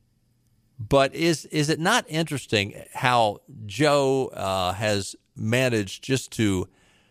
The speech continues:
have the ship go completely under in just over a year?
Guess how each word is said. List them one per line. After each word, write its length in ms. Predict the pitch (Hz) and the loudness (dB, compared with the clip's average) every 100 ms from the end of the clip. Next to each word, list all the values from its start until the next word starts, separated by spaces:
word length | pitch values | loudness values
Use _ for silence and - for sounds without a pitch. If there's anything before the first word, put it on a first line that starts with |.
| _ _ _ _ _ | _ _ _ _ _
have 280 | - 147 131 | 0 2 2
the 160 | 107 | 0
ship 320 | 104 - 135 - _ - | 0 -2 -4 -6 _ -2
go 160 | 113 | -2
completely 800 | 110 107 92 - 175 214 - 101 95 | 0 -2 -4 -6 -4 -4 -2 -2 -2
under 600 | 120 147 147 85 65 - _ _ _ _ _ _ _ _ _ - | 0 2 2 -2 -6 -14 _ _ _ _ _ _ _ _ _ -2
in 120 | 107 | 0
just 300 | 120 120 - | 0 0 -2
over 260 | 95 87 | -2 -2
a 80 | 85 | -2
year? 440 | 85 95 85 76 | -2 -2 -2 -4